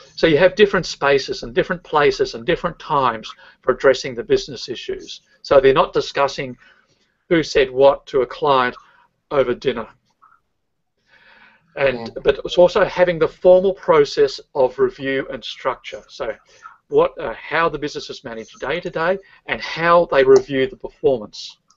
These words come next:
Speaker 1: day to day. So if someone questions a decision the other is making, they might refer to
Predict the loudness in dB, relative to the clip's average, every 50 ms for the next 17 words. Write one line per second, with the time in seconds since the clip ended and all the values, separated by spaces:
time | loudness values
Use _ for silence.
0 | _ -12 -10 -8 -8 -8 -10 -12 -14 -16 -16 _ -20 -20 _ _ -2 -2 -2 -2
1 | -2 -4 -2 -2 -2 0 -2 -2 -4 -4 -6 _ _ _ _ _ _ -16 -4 2
2 | 2 2 2 0 -4 -10 -8 -6 -6 -6 -6 -6 -6 -2 -2 -2 -2 -2 -6 -8
3 | -8 -4 0 0 2 2 2 2 0 -2 -2 -2 -2 -2 -2 -6 -8 -12 -16 -16
4 | -16 -20 _ _ -20 -20 -20 -20 -20 -20 -20 _ _ -2 0 2 2 2 0 0
5 | 0 0 0 0 -4 -4 2 4 6 6 8 6 6 4 0 -4 _ _ _ _
6 | _ _ -6 -2 0 0 0 -2 -4